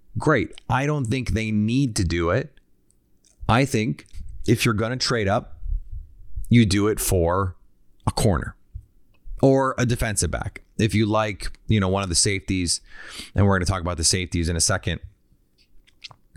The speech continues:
you can do that. But I think if you're looking at trading up,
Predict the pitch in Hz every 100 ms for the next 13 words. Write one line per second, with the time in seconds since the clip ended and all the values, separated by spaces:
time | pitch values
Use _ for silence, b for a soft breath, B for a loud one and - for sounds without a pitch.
0 | - 107 101 107 92 101 90 85 104 -
1 | B B B B B B _ - 101 139
2 | 123 - - - - - - - - -
3 | 123 117 120 113 170 - 151 143 - 123
4 | 117 110 107 - - - - - _ -
5 | _ _ _ _ _ _ _ - - 139
6 | 120 98 90 57 -